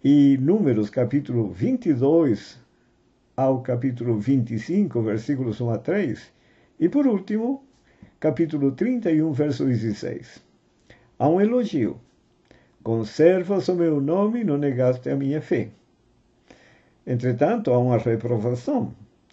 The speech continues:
que tens aí os que sustentam a doutrina de Balaão, que é o que está relatado no livro de Números. Também tu tens os que, da mesma forma, sustentam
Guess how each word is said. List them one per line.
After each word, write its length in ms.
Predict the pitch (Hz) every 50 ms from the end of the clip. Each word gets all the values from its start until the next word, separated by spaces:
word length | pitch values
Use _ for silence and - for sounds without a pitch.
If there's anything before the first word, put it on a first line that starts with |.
| _ -
que 100 | - 131
tens 560 | 120 120 139 139 147 156 196 233 226 208 -
aí 300 | 156 147 139 139 151 180 240
os 100 | 226 -
que 140 | - 165
sustentam 720 | 131 120 - 113 - - - 214 254 254 226 - 185 170 156
a 40 | 143
doutrina 640 | 131 131 127 117 104 - - 139 135 127 123 120 117
de 140 | 117 123 131
Balaão, 580 | 147 151 165 175 185 196 196 202 233 311 320 311 - _ _ _ _ _ _ _ - _ _ _ _ _ _ _ _
que 120 | - - 113
é 20 |
o 60 | 110
que 100 | 104 104
está 200 | 101 - - 113
relatado 540 | 110 107 107 101 101 98 - 117 117 113 107
no 80 | 107 98
livro 240 | 95 104 110 110
de 80 | 127 147
Números. 560 | 175 214 233 240 254 294 311 - - - _ _ _ _ _ _ _ _ -
Também 460 | 180 180 175 170 165 214 254 311 311
tu 180 | - 240 208 -
tens 520 | - 156 156 156 147 139 117 - - - _ _ _ _ _ _ _ _
os 180 | - 135 131 123
que, 180 | - 151 143
da 180 | 127 127 117 101
mesma 400 | 110 135 208 233 240 - 302 302
forma, 540 | - - 170 143 135 127 131 143 165 190 214 - _ -
sustentam 920 | - - - 151 139 123 - - 156 151 160 160 156 - 196 196 190 196